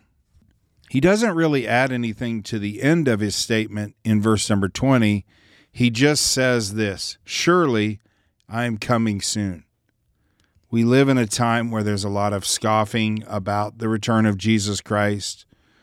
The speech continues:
the belief about the rapture of the church and Christ coming to take his own, and even the second coming itself is a doctrine that is frowned upon in many Christian circles now.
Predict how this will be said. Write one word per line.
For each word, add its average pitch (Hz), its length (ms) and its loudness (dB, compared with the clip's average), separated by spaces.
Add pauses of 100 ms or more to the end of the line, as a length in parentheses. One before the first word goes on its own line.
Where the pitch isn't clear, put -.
(580)
the 104 480 0 (520)
belief 113 540 2
about 104 440 -4
the 110 140 -4
rapture 104 480 -2
of 101 80 -2
the 101 80 -4
church 110 500 -4
and 92 300 -8 (480)
Christ 113 400 0
coming 110 320 -2
to 104 100 -6
take 104 280 -2
his 98 160 -4
own, 104 200 2
and 104 140 2
even 131 360 4
the 101 100 -2
second 110 340 -4
coming 101 340 -4
itself 117 600 0 (640)
is 110 360 4
a 110 160 0
doctrine 104 600 0
that 101 200 -4
is 98 360 -6 (420)
frowned 131 420 0
upon 95 640 -6
in 113 440 2 (400)
many 113 340 2
Christian 113 440 0
circles 107 500 -2
now. 73 260 -18